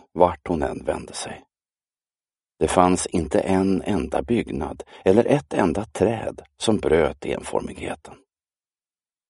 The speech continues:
Slätten hade en gång varit friskt grön, men den ständigt stekande solen hade gjort den torr och grå. Även det en gång rödmålade huset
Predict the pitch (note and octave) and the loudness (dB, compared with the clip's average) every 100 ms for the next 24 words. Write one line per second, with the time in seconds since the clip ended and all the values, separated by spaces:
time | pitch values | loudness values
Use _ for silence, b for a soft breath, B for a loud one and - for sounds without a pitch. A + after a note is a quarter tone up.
0 | _ _ _ _ _ _ _ _ _ - | _ _ _ _ _ _ _ _ _ 2
1 | C3 D#3 - - D3 - B2 B2 F#2+ F2+ | 4 4 4 6 6 6 4 4 4 4
2 | G2+ D#2 C2+ B1 B1 D#2 - - D2+ F2 | 4 4 2 2 0 0 -2 -6 -2 -2
3 | - - - E2 G#2 G2 - D#2+ - _ | -2 -10 -8 -2 0 0 -4 -10 -16 _
4 | _ B B B G2 G#2+ A#2 A#2 - A2+ | _ B B B 6 8 6 4 4 4
5 | G#2+ - C3 D#2 F2 F#2 - D3 F#2+ - | 4 4 4 4 2 0 -2 2 2 2
6 | E2+ F2 A2+ D3+ D#3+ - - - _ _ | 0 2 2 2 2 -2 -8 -10 _ _
7 | E2+ F#2 C#2+ C#2 G2+ - - D#2 C2+ - | 4 4 4 2 0 0 0 2 2 -4
8 | - _ - C2+ - - - - _ _ | -18 _ -10 -6 -6 -6 -8 -14 _ _
9 | _ _ _ _ _ _ _ _ _ _ | _ _ _ _ _ _ _ _ _ _
10 | - C3 G#2+ C#3 B2+ E2+ F2+ F#2 D2 D2 | 8 8 8 4 4 4 2 4 4 4
11 | - A#2+ G2 - B1+ C2+ C#2+ G#2 B2+ D#3 | 2 2 2 0 0 0 0 -2 -4 -6
12 | - - - | -6 -8 -10